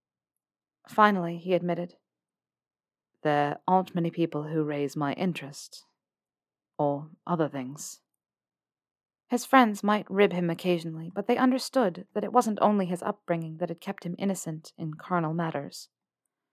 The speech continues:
Her gaze dropped to the placket of his now flattened trousers. The discussion hadn't been favorable for his erection. "You didn't seem to have any issue to raise that only a few minutes ago." "You are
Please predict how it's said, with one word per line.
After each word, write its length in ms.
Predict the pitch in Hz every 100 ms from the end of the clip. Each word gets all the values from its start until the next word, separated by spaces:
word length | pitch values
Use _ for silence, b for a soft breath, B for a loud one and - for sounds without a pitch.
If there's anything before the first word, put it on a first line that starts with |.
| _ _ _ _ _ _
Her 140 | 233
gaze 320 | 233 262 262
dropped 440 | - 220 196 - -
to 100 | 196
the 80 | 196
placket 360 | - 220 190
of 80 | 185
his 160 | 190 185
now 240 | 196 190
flattened 400 | 185 208 196 180
trousers. 600 | - 196 170 165 185 - _ _ _ _ _ _ _
The 60 | 175
discussion 460 | 170 - 196 190 170
hadn't 300 | 190 175 165
been 120 | 156
favorable 480 | 202 185 151 147 143
for 140 | 156
his 100 | 156
erection. 560 | 160 - - 165 180 - _ _ _ _ _ _ _ _ _ _ -
"You 80 | 302
didn't 200 | 359 330
seem 200 | 320 294
to 80 |
have 180 | 294 285 -
any 260 | 330 392
issue 300 | 196 185 202
to 120 | 196 208
raise 280 | 240 233
that 300 | 233 220 - -
only 180 | 220 226
a 40 |
few 140 | 226 240
minutes 300 | 262 311 -
ago." 400 | 185 180 226 - _ _ _ _ _ _ _ _ _ _ _ _
"You 420 | 170 160 160 -
are 460 | 160 156 151 151